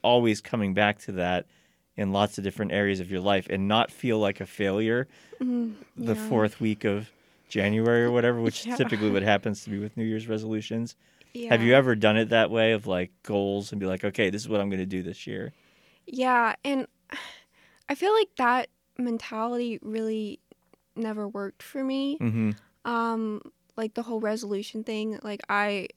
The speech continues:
Speaker 2: I tried. You know, it's kind of like, "Oh, I, I'm gonna read more this year," or
Speaker 1: Mm-hmm.
Speaker 2: something.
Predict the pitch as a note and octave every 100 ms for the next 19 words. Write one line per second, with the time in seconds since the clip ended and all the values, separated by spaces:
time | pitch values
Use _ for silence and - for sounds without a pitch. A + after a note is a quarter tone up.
0 | - - - _ - G3+ G3 - - -
1 | - _ _ _ B3+ G#3 F#3+ - G#3 -
2 | - G#3+ G3 F#3+ F#3 - _ _ _ _
3 | _ _ _ B3+ B3+ - A#3 A#3+ A#3+ -
4 | - B3 B3+ C4+ B3+ A#3 G#3 - - A#3+
5 | B3+ A3 G#3 F#3+ F#3+ - - G3 F#3 -
6 | C3 A#2+ A2 G#2 D2 C4